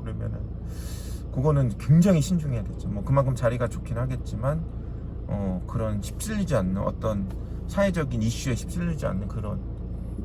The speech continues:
어, 상권이 거의, 어, 내가 생각한, 내가 보는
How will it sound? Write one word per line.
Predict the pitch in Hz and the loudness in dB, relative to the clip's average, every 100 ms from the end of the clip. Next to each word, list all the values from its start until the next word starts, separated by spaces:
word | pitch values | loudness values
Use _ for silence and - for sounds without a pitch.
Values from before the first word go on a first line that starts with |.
| - | -6
어, | - - - - - - - - | -6 -6 -6 -8 -10 -10 -10 -8
상권이 | - 190 185 170 143 143 - | -2 -2 2 2 4 2 0
거의, | 104 113 117 113 98 - - | 2 2 2 0 -2 -4 -6
어, | - - - - - - - - - | -6 -6 -6 -6 -8 -8 -8 -8 0
내가 | 113 120 123 117 101 - - - | 4 6 8 6 4 -2 -8 -8
생각한, | - 175 165 - 127 110 95 - - - - - | -2 0 -2 -2 -2 -2 -4 -8 -8 -8 -8 -6
내가 | 110 110 | 0 2
보는 | 98 - 107 107 104 98 | 2 0 -4 -4 -4 -4